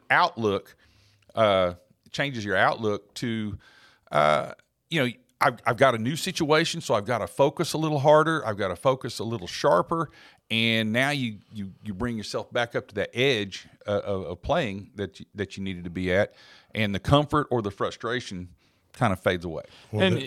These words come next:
Speaker 3: you also had Stafford, who, you know, didn't play at all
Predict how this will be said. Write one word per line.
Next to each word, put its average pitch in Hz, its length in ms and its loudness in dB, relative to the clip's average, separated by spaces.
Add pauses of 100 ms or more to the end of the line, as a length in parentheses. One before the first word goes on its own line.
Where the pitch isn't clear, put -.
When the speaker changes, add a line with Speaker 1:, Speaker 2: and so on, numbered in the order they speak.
(100)
Speaker 3:
you 185 200 4
also 156 220 4
had 135 360 2 (220)
Stafford, 135 560 0
who, 110 400 -2 (260)
you 135 120 -2
know, 107 240 -2 (500)
didn't 131 240 -2
play 117 460 2 (500)
at 110 160 2
all 117 400 0